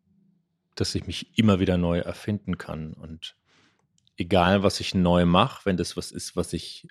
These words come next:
aus dem Herz heraus mache und aus der Leidenschaft heraus mache, ohne irgendwelche Strategien oder finanziell, oder einen finanziellen Antrieb im Hinterkopf.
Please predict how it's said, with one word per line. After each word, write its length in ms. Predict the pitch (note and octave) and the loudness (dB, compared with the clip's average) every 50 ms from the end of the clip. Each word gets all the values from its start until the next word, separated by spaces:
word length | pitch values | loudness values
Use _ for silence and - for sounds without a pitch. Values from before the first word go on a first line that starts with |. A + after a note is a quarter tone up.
| _ _ | _ _
aus 140 | - E2+ - | -10 -6 -4
dem 120 | F#2+ F2 | -4 -2
Herz 340 | D#2+ E2+ E2+ E2+ - - - | -2 0 -2 -2 0 2 2
heraus 360 | G#2+ - F#2 F#2+ G2 - - | 4 4 6 4 4 4 2
mache 200 | G2 F#2+ F#2+ F#2+ | 2 2 2 2
und 80 | F#2+ - | 0 -2
aus 180 | F2 F2+ - | -2 -4 -2
der 120 | - F2 D#2+ | -2 -2 0
Leidenschaft 680 | D#2+ D#2 D#2 E2 G2 G#2 G2 - - - E2 - - - | 2 2 2 4 4 2 0 0 -2 -4 -6 -8 -10 -10
heraus 440 | D#2+ - D2+ D#2 D#2 - - - | -6 -4 -4 -4 -4 -4 -6 -6
mache, 340 | D#2+ D#2+ F2 - - - - _ _ _ _ _ _ _ _ _ _ _ _ _ _ _ _ _ _ _ _ _ _ _ _ _ _ _ _ _ _ _ _ _ _ _ | -4 -4 -4 -6 -8 -16 -20 _ _ _ _ _ _ _ _ _ _ _ _ _ _ _ _ _ _ _ _ _ _ _ _ _ _ _ _ _ _ _ _ _ _ _
ohne 320 | - A2 B2 C3 C3 A2+ | 6 8 8 10 8 6
irgendwelche 1300 | - G2+ G#2 G#2+ A2 A#2+ A2+ G#2 F#2 F#2+ F2+ F2+ F2 - - - F2+ E2+ E2+ E2 D#2+ D#2+ E2+ F2 F2 F2+ _ _ _ _ _ _ _ _ _ _ - _ | 6 6 6 6 6 4 2 2 4 4 4 4 4 0 -2 -2 0 0 2 0 0 -2 -4 -8 -12 -16 _ _ _ _ _ _ _ _ _ _ -20 _
Strategien 920 | - - - - - - E2+ F2 - G2 F2 - - F#2 F#2 F#2+ G2+ G2 F#2 | -10 -10 -8 -6 -2 -2 -2 0 0 -2 -2 -2 -6 -4 0 2 2 4 4
oder 180 | F2 F2 F2 | 4 2 2
finanziell, 1300 | E2+ - - F#2+ F2 E2 E2 E2+ - - - - F#2+ G2 A2 A#2 A2 G2+ F#2 F2+ F2 - - F2 F#2+ E2+ - - - | 2 2 0 0 2 2 2 0 0 0 2 4 6 6 6 6 4 2 2 0 -4 -6 -8 -8 -8 -8 -8 -10 -8
oder 100 | - F#2 | -4 -2
einen 120 | F2+ F2+ | -2 -2
finanziellen 560 | - - F#2+ F2 E2+ - - - F2+ F2 F2+ | -2 0 0 0 0 2 4 4 4 4 4
Antrieb 520 | - - A2 B2+ - - - G#2+ F2+ - - | 4 2 2 0 0 0 2 2 2 2 0
im 160 | - D#2+ E2 | -2 -4 -4
Hinterkopf. 840 | D#2+ F2+ E2 - E2 E2 - - E2 D#2 - - - - - _ | -4 -4 -2 -2 -2 -2 0 0 -2 -2 -2 -6 -14 -20 -20 _